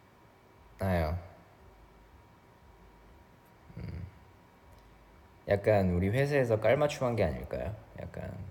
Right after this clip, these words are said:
벽과 바닥. 뭔가 이런, 이런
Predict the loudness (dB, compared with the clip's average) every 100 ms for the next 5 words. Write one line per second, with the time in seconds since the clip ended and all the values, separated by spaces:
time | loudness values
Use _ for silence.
0 | -14 -4 -2 -2 -4 -2 -2 -2 -6 -6
1 | -8 -12 -16 -20 -20 -20 -20 -20 -20 -20
2 | -20 -20 -20 -20 -20 -20 -20 -18 -12 -10
3 | -8 -6 -2 0 0 -4 -12 -20 -20 -20
4 | -20 -20 -20 -20 -20 -20 -16 -8 -4 -4